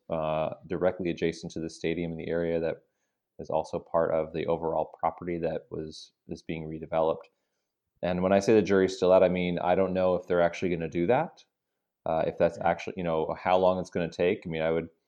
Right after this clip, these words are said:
Speaker 1: worry that we end up with just another stadium plopped down in the middle of a sea of parking lots, which, frankly, um, is a, you know, in the case of an N F L stadium, L-, N F L teams play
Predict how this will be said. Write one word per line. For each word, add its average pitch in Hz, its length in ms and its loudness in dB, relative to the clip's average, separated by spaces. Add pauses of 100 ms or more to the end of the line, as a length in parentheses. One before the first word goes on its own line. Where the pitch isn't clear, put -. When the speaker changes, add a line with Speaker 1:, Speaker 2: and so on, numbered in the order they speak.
(600)
Speaker 1:
worry 101 680 8
that 85 420 4
we 90 140 -4
end 87 220 -2
up 87 220 -2
with 85 120 -4
just - 240 -8
another 87 540 2
stadium 85 440 -2
plopped - 320 2
down 87 200 0
in 85 60 -2
the 82 80 -4
middle 82 300 -2
of 78 100 -6
a 78 40 -12
sea 80 280 -6
of 78 120 -8
parking 82 320 -6
lots, - 400 -12 (600)
which, 85 600 -4 (100)
frankly, 85 760 0 (480)
um, 80 580 -6 (480)
is 87 140 -4
a, 82 240 -4
you 82 100 -6
know, 71 80 -4
in 85 120 -2
the 85 60 -2
case 123 340 2
of 92 160 6
an 87 100 0
N 92 120 2
F 90 140 -2
L 107 160 8
stadium, 82 680 -2 (600)
L-, 101 260 2
N 101 100 0
F 104 120 2
L 92 120 6
teams 95 400 -4
play 82 360 -2